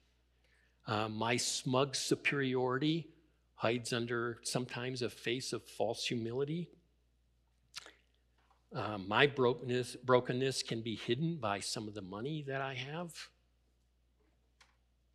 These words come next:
but I saw it. I'm not the one with the answers. I'm one of them. I'm with them. They need Jesus desperately.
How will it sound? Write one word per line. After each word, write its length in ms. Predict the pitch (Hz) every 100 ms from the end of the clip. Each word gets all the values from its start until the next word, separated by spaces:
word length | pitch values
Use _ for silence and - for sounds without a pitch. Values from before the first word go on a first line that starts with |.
| _
but 180 | 117 117
I 100 | 131
saw 400 | - - 98 90
it. 100 | - - _ _ _ _ _ _ _ - - - - _ _
I'm 160 | - 160
not 200 | 196 208
the 100 | 185
one 220 | 175 180
with 120 | 175
the 200 | 156 165
answers. 580 | 165 202 - - - - - - - _ _ _ _ _ -
I'm 180 | 147
one 160 | 180 139
of 100 | 127
them. 240 | 147 190 98 - - _ _ _ _ _ _ _ _ _ _ -
I'm 220 | 175 180
with 180 | 131 117
them. 340 | 160 160 123 - - _ _ _ _ _ -
They 260 | 131 165
need 400 | 190 196 160 147
Jesus 440 | - 185 185 202 165
desperately. 760 | 190 185 - 202 190 190 190